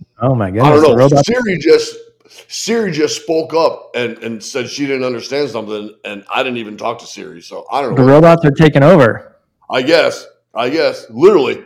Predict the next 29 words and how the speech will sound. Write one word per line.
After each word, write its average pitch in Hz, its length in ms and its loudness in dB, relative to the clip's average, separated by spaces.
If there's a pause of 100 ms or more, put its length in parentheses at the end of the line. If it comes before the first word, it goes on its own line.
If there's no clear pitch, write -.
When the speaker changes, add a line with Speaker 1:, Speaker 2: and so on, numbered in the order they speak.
(140)
Speaker 2:
I 120 80 -10
mean, 139 100 -6
you 160 80 -6
heard 208 200 0
that, 113 140 -4
right? 139 280 -4 (460)
Speaker 1:
I 120 80 -2
did. 143 280 0 (400)
Speaker 2:
Yeah. 131 120 -2
Speaker 1:
I - 20 -2
did. 147 320 -4
Speaker 2:
I, - 60 -16 (240)
I - 80 -4
didn't, 143 320 -12
I 139 80 -4
didn't - 260 -16
do 185 240 -4
anything. - 220 -10
Speaker 1:
Here. 143 280 2
Speaker 2:
Ooh, 127 280 -16
man. - 680 -20 (520)
Speaker 1:
I'm 175 220 4
not 170 160 4
a 165 60 4
construction 135 560 0
guy. 95 400 -6
You 135 120 0
know 113 180 2
that. 92 260 -6